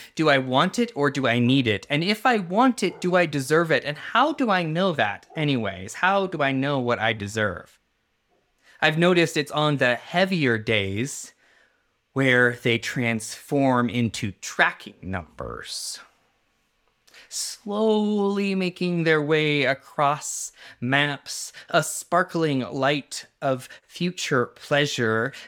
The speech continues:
dangling out there in the future, making it easier to move w-, from one day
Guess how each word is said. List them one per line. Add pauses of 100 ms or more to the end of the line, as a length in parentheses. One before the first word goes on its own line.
(120)
dangling (500)
out
there
in
the
future, (380)
making
it
easier
to
move
w-,
from
one
day